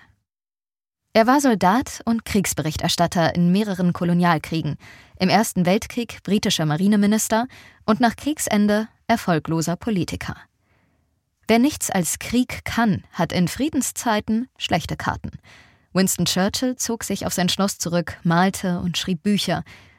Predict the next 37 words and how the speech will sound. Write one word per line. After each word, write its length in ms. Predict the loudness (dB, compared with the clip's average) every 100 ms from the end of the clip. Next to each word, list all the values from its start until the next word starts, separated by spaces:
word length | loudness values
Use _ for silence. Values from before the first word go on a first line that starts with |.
| _
Seine 300 | 2 4 4
Karriere 540 | 2 0 2 0 0 -2
schien 340 | -2 -2 -2
beendet. 600 | 0 2 2 0 -10 -20 _ _ _ _ _ _ _
Aber 160 | 2 2
als 160 | 2 0
der 140 | 0
nächste 260 | -2 -4 -4
Krieg 220 | -4 -4
begann, 400 | 0 0 0 -6 _
war 180 | 2 4
er 140 | 2 0
genau 460 | 2 4 4 2
der, 440 | 2 2 2 0 -4 _ -4
den 140 | 0
das 160 | 2 2
Land 240 | 0 -2
brauchte. 500 | -2 -2 -2 -4 -8 -14 _ _ _ _ _ -10
Zwei 220 | 0 0
Tage 340 | 2 -2 0 0
nach 140 | -2
dem 180 | 0 0
Beginn 240 | 2 0
des 180 | 0 -4
Zweiten 400 | -4 -2 0 0
Weltkriegs 560 | 0 -2 -4 -6 -4 0
leitete 460 | 2 2 -2 -2
er 140 | -2 0
wieder 180 | 0 0
die 120 | 0
Marine. 440 | 0 0 -2 -4 -10 -20 -20 -2
Im 140 | 2
Mai 160 | 4 6
neunzehnhundertvierzig 1200 | 4 4 2 2 2 0 -2 -2 -2 -4 -6 -6
wurde 200 | -4 -2
er 80 | -4
Premierminister 880 | -2 2 4 4 2 0 -2 -4